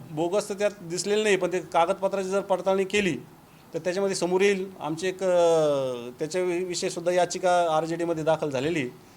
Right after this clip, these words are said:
तर त्याच्यामध्ये जे काही ज्यांना ज-, जमिनी नाही आहेत किंवा ज्यांचे, अ, त्या ठिकाणी, अ, रहिवासी नाही आहेत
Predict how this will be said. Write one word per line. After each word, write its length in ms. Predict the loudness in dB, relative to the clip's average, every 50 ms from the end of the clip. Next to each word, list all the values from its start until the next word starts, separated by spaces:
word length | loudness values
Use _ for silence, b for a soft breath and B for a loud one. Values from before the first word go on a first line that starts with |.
| B -14
तर 40 | -6
त्याच्यामध्ये 400 | -4 -2 -2 0 -2 -2 -2 -2
जे 160 | -2 -2 -2
काही 180 | 0 0 0 0
ज्यांना 260 | 2 0 2 2 0
ज-, 140 | 0 -2 -2
जमिनी 320 | 0 0 2 2 2 2
नाही 240 | 2 4 4 2 2
आहेत 120 | 0 -2 -8 -16 -20 -20 -20 -20 B B B B B B B B -14 -6
किंवा 400 | -2 2 4 4 6 6 6 4
ज्यांचे, 500 | 2 0 -2 -2 -2 -2 0 0 0 0
अ, 260 | -2 -4 -6 -6 -4 -4 -2 -2 -2 -4 -4 -4 -4 -4 -4 -4 -4 -6 -6 -6 -8 -10 -10 -14 -16 -18 -20 -20 -20 -20 -20 -20 -20 -20 -16 -14 -14 -4 -4
त्या 100 | -4 -2
ठिकाणी, 680 | -2 -2 0 0 0 0 0 0 0 0 0 0 -2 -4 -4 -6
अ, 40 | -8 -12 -12 -10
रहिवासी 580 | -6 -4 0 2 2 6 6 6 4 4 4
नाही 200 | 4 4 4 4
आहेत 80 | 2